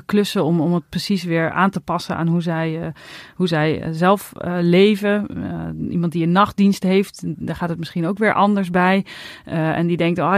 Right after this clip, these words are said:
daar kan mijn al-, ik kan mijn algoritme wel zo aanpassen dat die beter werkt voor precies, eh, mijn situatie." Eh, dat zijn dingen die, die gebeuren.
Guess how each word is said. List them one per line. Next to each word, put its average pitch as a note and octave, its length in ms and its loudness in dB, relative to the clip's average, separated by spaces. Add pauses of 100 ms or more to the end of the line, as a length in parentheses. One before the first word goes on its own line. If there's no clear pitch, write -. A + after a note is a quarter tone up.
daar E3 120 2
kan E3+ 180 -2
mijn E3+ 160 2
al-, B2+ 160 0
ik - 100 -4
kan F#3 100 -4
mijn F3 120 0
algoritme F#3 400 -2
wel E3+ 160 2
zo G3+ 180 4
aanpassen F3+ 560 0
dat E3+ 120 -8
die F3 120 -4
beter G3+ 360 4
werkt E3+ 260 0
voor E3+ 180 -4
precies, - 460 -2
eh, E3+ 300 0
mijn F3 320 4
situatie." F#3 720 -2 (480)
Eh, E3+ 80 -2
dat F3 160 -4
zijn G3 140 0
dingen F#3+ 260 4
die, F3+ 180 0
die F3 160 -2
gebeuren. F#3+ 560 4